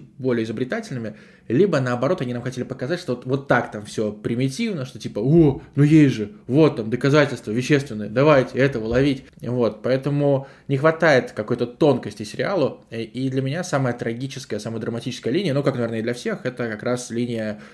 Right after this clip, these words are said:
жены Янковского, которая умирает от рака, которая уже не говорит, которая явно уходит. Я так понимаю, что хэппи-энда там не будет, какого-то чудесного исцеления, и вот просто, ну, душераздирающая тема.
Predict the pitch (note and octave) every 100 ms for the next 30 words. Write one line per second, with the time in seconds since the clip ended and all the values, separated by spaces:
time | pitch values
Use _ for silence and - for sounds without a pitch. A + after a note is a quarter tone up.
0 | - - G2+ A#2+ B2 A#2+ G#2 G#2 G#2+ D#3
1 | - G#2+ G#2 G#2+ A#2 A#2 A2 G#2 A2 A#2
2 | A2 G#2+ A#2 C#3 D3+ - G#2 A2 A2+ A2
3 | A2+ A2+ G#2+ G#2+ A2 D3 D3 G#2 - A2
4 | A#2+ A2 G#2+ G#2+ D3+ C3 - - B2 B2+
5 | - A#2 A#2 A2+ A2 - G#2 G2+ - B2+
6 | - B2+ A2+ G#2+ G#2+ G#2 A#2+ A#2 G#2+ C#3+
7 | B2 - - G#2+ G#2 A#2+ A#2 A2+ G#2+ G#2
8 | - A#2 G#2+ G2+ G2 - A#2 A#2 G#2+ G#2+
9 | A2 - C3+ C3 A2 G#2 G#2+ G#2 A2 A2+
10 | G#2 A#2 G2+ G2 - - A#2 A#2 G#2